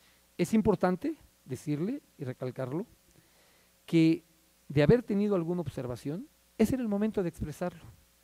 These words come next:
frente a todos los licitantes, frente a los representantes de la función pública y del órgano interno de control. Sin embargo,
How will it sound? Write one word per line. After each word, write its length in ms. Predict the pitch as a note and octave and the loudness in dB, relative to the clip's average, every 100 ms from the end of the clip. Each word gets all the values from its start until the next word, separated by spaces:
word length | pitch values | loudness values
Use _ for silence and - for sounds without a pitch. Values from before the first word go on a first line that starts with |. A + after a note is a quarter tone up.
| _ _ _ _ - | _ _ _ _ -8
frente 340 | - D#3 D#3 D#3 | -2 -2 0 -2
a 40 | |
todos 500 | - - A3 G#3 F3 | 0 4 4 2 -2
los 160 | E3 C#3 | -4 -4
licitantes, 800 | C#3+ - C#3 D3 D#3+ - A#2+ _ - _ _ | -8 -10 -10 -8 -8 -12 -18 _ -20 _ _
frente 500 | - E3+ E3 E3 D#3+ | 0 2 2 0 -4
a 40 | |
los 180 | D3+ D3 | -6 -6
representantes 840 | D3+ - C#3+ D#3 C#3+ F3+ A3 G#3 D3+ | -6 -6 -8 -8 -4 -4 -4 -8 -8
de 80 | |
la 100 | C#3 | -10
función 420 | C3 C3+ B2 E3 D#3 | -10 -14 -8 -8 -4
pública 460 | D#3+ F3 E3+ - | -2 -2 -4 -6
y 40 | C#3+ | -6
del 140 | C3 | -4
órgano 300 | D3 D3+ C#3+ | -4 -6 -8
interno 420 | A#2+ - C#3 C#3+ | -10 -10 -10 -10
de 100 | A#2+ | -10
control. 480 | A2 A#2+ A2+ C#3 E3 - _ _ _ _ | -12 -14 -8 -8 -8 -12 _ _ _ _
Sin 180 | - C#3 | -12 -10
embargo, 420 | C#3 E3 F#3 G3 | -6 -4 -4 -8